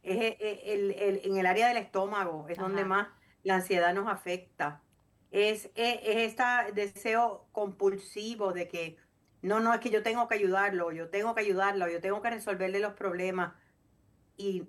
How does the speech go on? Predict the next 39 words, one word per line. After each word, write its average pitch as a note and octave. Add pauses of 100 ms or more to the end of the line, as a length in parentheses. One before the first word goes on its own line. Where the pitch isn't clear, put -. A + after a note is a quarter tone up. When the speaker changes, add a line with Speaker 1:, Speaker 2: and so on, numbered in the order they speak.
Speaker 1:
y F#3+
no F3
es, C#4+
Speaker 2:
Ujú. A3
Speaker 1:
porque F3+
cada F3+
persona, A#3
cada F#3+
ser G3+
humano G3 (220)
es F3
responsable F#3+
y A3+
Speaker 2:
Claro. G#3
Speaker 1:
arquitecto E3+
de D#3+
su D3+
vida. G3
Speaker 2:
Exacto. - (200)
Speaker 1:
Entonces, F#3+ (460)
eh, E3+ (440)
eh, G3
entender G3+
que C4
te G#3
está G#3+
robando C#4
la C4
paz C#4 (140)
en F#3+
vez A3
de A#3+
darte G3
paz, D3+
ya G3+
es A3+
el -
primer E3
paso. -